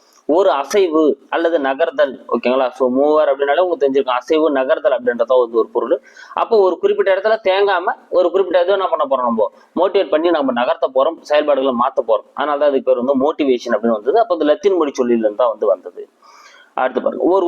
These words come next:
உயிரின் நடத்தையை அதன் இலக்கை நோக்கி செயல்பட வைப்பதும் அடைய காரணமாக அமைவதும் ஊக்கமாகும். So,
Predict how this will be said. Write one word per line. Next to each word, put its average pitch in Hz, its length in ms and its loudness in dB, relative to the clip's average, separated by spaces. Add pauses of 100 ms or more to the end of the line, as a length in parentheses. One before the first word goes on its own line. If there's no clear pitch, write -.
உயிரின் 220 400 0
நடத்தையை 156 440 0 (400)
அதன் 165 260 -2
இலக்கை 262 280 0 (100)
நோக்கி 202 300 0
செயல்பட 196 320 2 (100)
வைப்பதும் 156 400 -2 (500)
அடைய 208 200 0 (200)
காரணமாக 208 440 0 (120)
அமைவதும் 156 460 0
ஊக்கமாகும். 107 580 -2 (360)
So, 190 60 -2